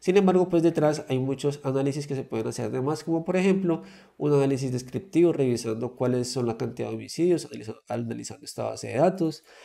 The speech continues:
También podemos revisar el tema, por ejemplo, de analizar esta, esta, este, esta matriz de, de pesos con cuántos, cuántos vecinos son, cuántos, cuán-, cuánto es mi promedio de vecinos, cinco punto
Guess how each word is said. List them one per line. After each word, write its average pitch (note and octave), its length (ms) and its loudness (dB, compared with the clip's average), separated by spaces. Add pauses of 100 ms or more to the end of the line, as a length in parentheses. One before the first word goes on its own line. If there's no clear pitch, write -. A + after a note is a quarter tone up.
(280)
También C#3 260 0
podemos C3 340 2
revisar A#2+ 440 2
el A#2 120 0
tema, A#2 280 -2
por B2 140 -2
ejemplo, A2+ 580 -2 (360)
de - 460 -2
analizar A2 520 0
esta, A#2+ 500 0
esta, A#2 680 0 (680)
este, A#2+ 960 -2
esta - 320 -6
matriz A#2+ 380 0
de, A#2+ 280 -2
de B2 140 0
pesos F#3 400 2
con A2 260 -4 (320)
cuántos, B2+ 880 2 (400)
cuántos B2 400 -2
vecinos A#2 420 -4
son, D#3 280 2
cuántos, A#2+ 540 -2
cuán-, A#2 360 -4
cuánto B2+ 260 -4
es C3 60 -2
mi B2+ 80 -2
promedio A#2+ 420 -2
de A#2+ 160 2
vecinos, D#3 420 2
cinco A2+ 280 -8
punto A#2 320 -10